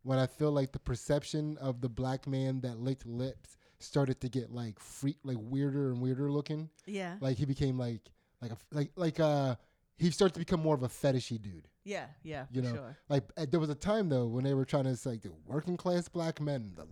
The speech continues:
Speaker 1: love to lick toes."
Speaker 2: <laughs> Come home from work in his jeans, kick off his
Speaker 1: <laughs>
Speaker 2: boots, start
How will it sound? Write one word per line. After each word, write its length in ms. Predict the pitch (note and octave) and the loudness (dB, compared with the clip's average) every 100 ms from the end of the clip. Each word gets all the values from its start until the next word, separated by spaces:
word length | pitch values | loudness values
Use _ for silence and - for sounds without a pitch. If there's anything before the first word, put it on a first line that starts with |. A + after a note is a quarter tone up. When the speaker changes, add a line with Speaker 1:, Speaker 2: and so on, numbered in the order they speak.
| F2+ | -6
Speaker 1:
love 280 | A2+ D#3 | -2 0
to 60 | D#3 | 2
lick 200 | D3+ - | 2 2
toes." 400 | C#3 A#2+ - - - E4 | 2 0 -2 -12 -2 0
Speaker 2:
<laughs> 40 | - D#4 - D4 - C#4+ - C#4+ - C4+ - G#4 F#4+ | 4 2 2 -2 -2 -6 -6 -8 -6 -10 -8 -8 -6
Come 240 | - C#4 A#3 | -4 -2 0
home 220 | A#3+ A#3 | 0 0
from 180 | A#3 A3+ | -2 -2
work 240 | A3 G#3 | -2 -2
in 80 | A3 | -4
his 200 | G#3+ E3+ | -4 -6
jeans, 420 | D#3+ G3 F3+ G3+ | -8 0 2 2
kick 260 | C4+ - - | 2 4 6
off 120 | G3+ | 6
his 120 | G#3 | 2
Speaker 1:
<laughs> 80 | F3 | 0
Speaker 2:
boots, 360 | - G#3 G#3 - - G3 - | 0 0 -4 -10 -12 -12 -12
start 240 | - F#3+ | -6 -4